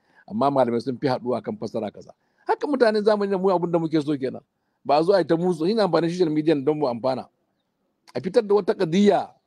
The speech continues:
ta addini wanda ake damuwa a kanta. A fito a faɗa.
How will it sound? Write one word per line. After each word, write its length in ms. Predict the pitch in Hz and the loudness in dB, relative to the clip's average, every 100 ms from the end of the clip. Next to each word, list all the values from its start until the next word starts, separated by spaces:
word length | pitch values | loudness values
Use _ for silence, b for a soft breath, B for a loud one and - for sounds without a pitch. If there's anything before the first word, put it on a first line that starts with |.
| - | -10
ta 60 | - | -6
addini 500 | 151 139 202 180 - | -6 0 0 0 -2
wanda 240 | 170 165 | -6 -4
ake 180 | 170 160 | -2 0
damuwa 360 | 147 151 185 180 | 0 0 0 -2
a 60 | |
kanta. 320 | 151 151 110 - _ _ _ _ _ _ _ - 131 | -4 -10 -12 -18 _ _ _ _ _ _ _ -8 -6
A 60 | |
fito 240 | 127 170 190 | -4 0 2
a 60 | 156 | 0
faɗa. 340 | - 139 160 | 0 -2 -2